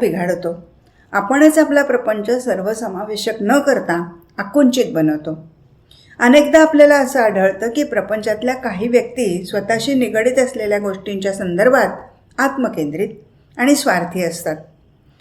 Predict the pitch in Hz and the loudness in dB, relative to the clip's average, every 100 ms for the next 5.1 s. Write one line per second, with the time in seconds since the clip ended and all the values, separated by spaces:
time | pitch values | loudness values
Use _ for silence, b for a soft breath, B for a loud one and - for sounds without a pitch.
0 | b 240 - 294 294 302 302 233 240 247 | b -4 2 4 6 4 2 0 2 2
1 | 277 285 277 233 233 269 269 233 240 254 | 2 0 0 -2 0 -2 0 0 2 4
2 | 294 269 190 190 B B 254 240 214 240 | 4 2 -2 -6 B B 2 2 2 0
3 | 226 226 285 - 220 208 208 247 254 - | -2 -2 -2 0 -2 -2 -2 -2 -2 -2
4 | 240 240 - - 240 180 175 240 202 - | -4 -2 -4 -4 -2 -2 0 -2 -2 -6